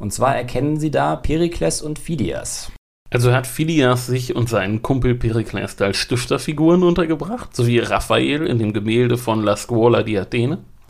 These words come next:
Speaker 1: Man sieht, du warst in Rom. Oder besser im Vatikan.
Speaker 2: Auf dem Bild ist übrigens, also auf dem Bild von Raphael ist am rechten Rand auch eine Athene-Statue zu sehen.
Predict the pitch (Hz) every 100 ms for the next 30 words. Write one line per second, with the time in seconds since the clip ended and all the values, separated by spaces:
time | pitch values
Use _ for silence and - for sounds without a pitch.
0 | - 113 113 156 127 127 131 127 117 113
1 | 87 - - - - 107 92 80 110 107
2 | 101 95 98 98 78 - - - 123 135
3 | 120 113 160 165 - - 120 131 127 127
4 | 127 - - 117 113 110 - 113 139 151
5 | 110 107 151 - 95 135 - - - -
6 | 117 113 135 - 156 123 127 143 - 139
7 | - 110 101 101 107 101 - 98 90 110
8 | 98 110 104 101